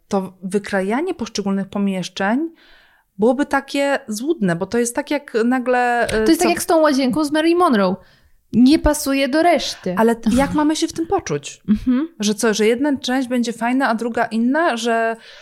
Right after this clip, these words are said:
Speaker 1: że i ludzie myślą, że jak zrobią sobie jeden pokój fajnie albo salon z kuchnią, to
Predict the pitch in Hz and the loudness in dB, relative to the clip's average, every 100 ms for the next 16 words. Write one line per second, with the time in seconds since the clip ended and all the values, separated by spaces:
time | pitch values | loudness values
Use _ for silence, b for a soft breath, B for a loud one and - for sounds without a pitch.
0 | B B 202 208 220 220 214 208 - 220 | B B -2 2 4 4 4 2 -2 -4
1 | 208 226 233 254 262 269 254 240 214 233 | -2 -2 0 0 0 -2 -2 -2 -2 -4
2 | 247 254 220 233 247 240 240 240 233 214 | -4 -6 -4 -2 -2 -4 -4 -4 -2 0
3 | 214 247 220 214 220 233 233 220 - - | 0 0 -2 -2 -4 -4 -6 -8 -14 -6
4 | 240 226 226 220 | -4 -2 0 0